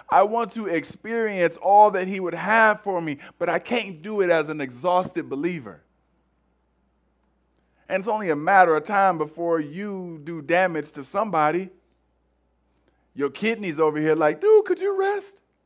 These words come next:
Your family over here like, "Dude, could you rest?"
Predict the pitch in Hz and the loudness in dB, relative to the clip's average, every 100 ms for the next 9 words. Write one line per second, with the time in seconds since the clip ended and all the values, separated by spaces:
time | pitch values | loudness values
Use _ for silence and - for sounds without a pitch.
0 | _ _ _ _ _ _ _ _ _ _ | _ _ _ _ _ _ _ _ _ _
1 | _ _ _ _ _ _ _ _ _ _ | _ _ _ _ _ _ _ _ _ _
2 | _ _ _ 151 175 175 196 240 220 190 | _ _ _ 0 0 4 4 4 2 6
3 | 175 170 170 165 160 151 147 269 262 196 | 6 6 2 4 6 4 0 -4 -2 -4
4 | 208 254 226 233 262 285 - | -8 -8 2 4 4 0 -10